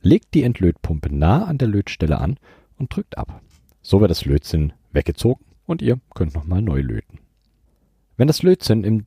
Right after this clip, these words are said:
dazugehörigen Loch verschwindet, war's zu wenig. In dem Fall kann es sein, dass kein Kontakt zwischen dem Bauteil und P C B zustande kommt und die Komponente schlicht ohne Funktion bleibt.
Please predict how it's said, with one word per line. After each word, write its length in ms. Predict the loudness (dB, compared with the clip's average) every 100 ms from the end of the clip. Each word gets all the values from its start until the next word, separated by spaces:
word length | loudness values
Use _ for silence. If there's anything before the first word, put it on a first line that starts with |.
| -2
dazugehörigen 680 | 0 0 4 4 4 0
Loch 140 | -2 -2
verschwindet, 600 | -4 0 2 2 0 -4 _ _ _ _ _ _
war's 240 | -4 -4 -2
zu 120 | -2
wenig. 360 | -2 -4 -12 -20 _ _
In 120 | -2
dem 160 | 2 2
Fall 220 | 2 -2 -4 _
kann 160 | 0 0
es 120 | 2
sein, 280 | 2 2 0 _ -20 _ _ _ _
dass 120 | -4
kein 200 | 0 0
Kontakt 400 | 0 0 0 -2
zwischen 240 | -4 -2 0
dem 100 | 2
Bauteil 400 | 2 2 2 0
und 120 | 0
P 140 | -4
C 120 | -6 -2
B 180 | -2
zustande 460 | -2 -6 -4 -4 -2
kommt 260 | -2 -2 -4 -20 -20 -18 -2
und 140 | 0
die 40 |
Komponente 540 | 2 2 4 4 4 2
schlicht 440 | 0 0 0 -6
ohne 240 | -2 0 2
Funktion 500 | 0 -4 -4 -4 -4
bleibt. 400 | -10 -12 -18